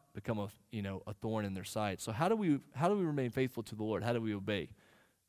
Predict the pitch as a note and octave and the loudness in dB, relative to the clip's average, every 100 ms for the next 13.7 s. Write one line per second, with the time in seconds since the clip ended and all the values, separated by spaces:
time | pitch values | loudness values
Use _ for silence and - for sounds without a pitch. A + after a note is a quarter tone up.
0 | - F3 G#3 F#3+ D#3 C3+ C3+ - F3 - | 4 4 6 6 8 8 6 4 0 0
1 | - - _ _ _ - C3+ B2 A2+ - | -20 -20 _ _ _ 2 4 4 2 2
2 | C3+ C3 B2 B2 A2 F#2+ - C3 D#3 D3+ | 4 4 2 2 0 0 -2 2 2 2
3 | C#3+ C3 - A2+ A#2 A2 A2+ - _ _ | 2 2 -2 0 2 2 -2 -10 _ _
4 | - A#2 - A2+ A2+ - G#2 G2+ _ - | -8 -8 -2 0 0 -2 -8 -10 _ -20
5 | - - - B2 G#2+ G2+ - A#2+ - - | -20 -12 0 2 2 -2 -6 -8 -4 -4
6 | G3 D3+ B2 A#2 B2+ A#2+ - A#2 A2 A2 | -2 2 2 2 0 0 0 0 0 -2
7 | A2+ G2+ A2+ A2 - - _ _ - A2 | -4 2 4 4 2 -6 _ _ -12 0
8 | C3 C#3+ G#2+ - - F#3+ - - D#3 C3+ | 4 6 4 -2 -6 -6 -4 0 0 4
9 | A#2 - - - - C3+ - D#3+ E3 C#3+ | 2 2 -20 -12 0 0 2 0 2 6
10 | B2+ B2+ D3 C3+ A#2+ - B2 A#2+ A#2 - | 8 10 10 10 6 -2 2 2 0 2
11 | C3+ B2+ B2 A#2+ G#2+ A#2+ F2+ E2 - - | 2 4 4 2 4 2 2 -6 -18 -20
12 | - - C#3 - F3 F3 - - E3+ F#3 | -20 -2 -2 2 6 6 4 -6 4 6
13 | C#3+ C3+ D#3+ C3 - C3 A#2+ | 6 6 6 4 4 6 6